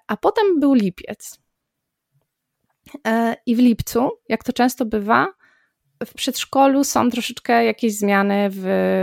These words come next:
grupach dziecięcych. I moje dziecko przedszkolne przeniosło się do grupy, no miało po prostu roszadę przedszkolną, czyli, e, w czasie wakacji część dzieci nie ma,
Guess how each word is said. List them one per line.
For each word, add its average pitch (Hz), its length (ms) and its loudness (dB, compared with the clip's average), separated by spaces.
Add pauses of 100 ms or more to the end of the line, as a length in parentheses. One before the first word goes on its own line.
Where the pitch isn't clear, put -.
(140)
grupach 190 560 -2 (140)
dziecięcych. - 720 -8 (720)
I 320 140 4
moje 339 240 4
dziecko 240 260 -2
przedszkolne 214 960 0 (480)
przeniosło 233 600 0
się 214 220 -2
do 196 120 0
grupy, 226 420 0 (500)
no 349 320 -4
miało 294 200 6
po - 100 -6
prostu 254 280 -2
roszadę 226 360 2
przedszkolną, 269 760 0
czyli, 208 720 -2
e, 208 180 -2
w - 140 -18
czasie 240 240 -2
wakacji 208 360 -2
część 202 220 -4
dzieci 196 280 -6
nie 294 160 4
ma, 254 240 2